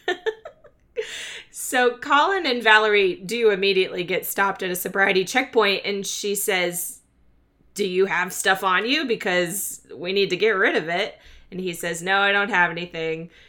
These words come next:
The cop checks her out, checks him out, and is like, "All right, you know, keep going." And Colin's like, "Ha ha, I had stuff in your ashtray the whole time."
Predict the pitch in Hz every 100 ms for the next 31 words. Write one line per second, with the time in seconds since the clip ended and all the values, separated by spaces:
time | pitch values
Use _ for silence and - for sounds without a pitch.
0 | - - 175 - 196 190 185 - _ _
1 | _ _ - 196 190 - 202 190 185 190
2 | 202 190 - 196 185 180 180 175 123 165
3 | 160 156 151 156 156 165 160 151 151 -
4 | _ 175 160 147 156 - 185 175 165 156
5 | 151 160 170 _ _ _ _ _ _ -
6 | 170 165 202 180 175 196 202 - 190 -
7 | 220 190 214 285 240 220 - - 269 302
8 | 311 269 254 247 277 - 208 175 170 202
9 | 294 349 381 330 254 190 170 160 160